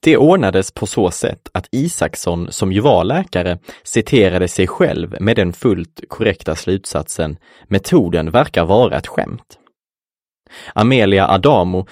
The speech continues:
som samma höst belönades med Stora journalistpriset för sitt arbete med Aftonbladets söndagsbilaga,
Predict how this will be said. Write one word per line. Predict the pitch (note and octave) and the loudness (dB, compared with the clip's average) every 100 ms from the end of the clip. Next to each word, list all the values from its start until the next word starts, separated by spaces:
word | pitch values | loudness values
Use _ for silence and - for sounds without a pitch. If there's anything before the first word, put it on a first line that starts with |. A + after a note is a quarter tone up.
| - | -12
som | - G2+ | -8 -4
samma | - C3+ G2 | 0 0 2
höst | A2+ G2 - | 0 -2 -4
belönades | G#2 G2 F#2+ F2 E2 F2 | 0 2 2 0 -2 -4
med | - | -6
Stora | E2+ - G#2 F#2 E2+ | -6 -2 0 -2 -4
journalistpriset | - E2+ F2+ C#3 - - - F2 - A#2+ - - - - | -4 -4 -4 -6 -10 -10 -6 -6 -4 -8 -8 -20 -10 -4
för | G2 | -2
sitt | F#2+ | 0
arbete | F2 A2+ A2+ F2+ E2+ F2 | 2 0 2 0 0 -2
med | D#2+ | -2
Aftonbladets | A2 - F2 D#2+ E2 E2 D2+ - | -2 -4 -4 0 0 -2 -6 -10
söndagsbilaga, | - G2 G2+ D#2 - E2+ F2 E2 E2 E2 | -4 -2 0 -2 -4 -4 -2 -2 -2 -6